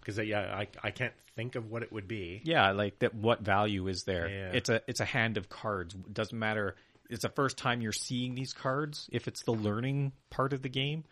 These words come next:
Speaker 2: w-, whether it's
Speaker 1: Yeah.
Speaker 2: the set hand they give you or the one that you're just dealt, it's the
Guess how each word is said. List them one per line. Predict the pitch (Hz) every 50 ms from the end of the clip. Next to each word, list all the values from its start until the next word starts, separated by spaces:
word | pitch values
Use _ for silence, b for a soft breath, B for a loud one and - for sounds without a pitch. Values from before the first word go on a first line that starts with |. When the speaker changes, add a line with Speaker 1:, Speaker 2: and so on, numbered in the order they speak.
| b b b b b b b - 123
Speaker 2:
w-, | 117 - - 120
whether | 120 123 117 120 117 110 110
it's | 110 107 - - - - - - _ _ _ _ -
Speaker 1:
Yeah. | 95 95 - - _ _ _ - - 135 -
Speaker 2:
the | - 139 127 117 104 101 - -
set | - - - 135 - - - -
hand | - 123 117 113 110
they | 104 90
give | 90 - - 143 170 170
you | 180 185 175
or | 156 151 143
the | 131
one | 110 120 123 117
that | 113 117
you're | - 101
just | 95 - 101 - _ -
dealt, | 107 98 104 104 - -
it's | 101 - - -
the | - -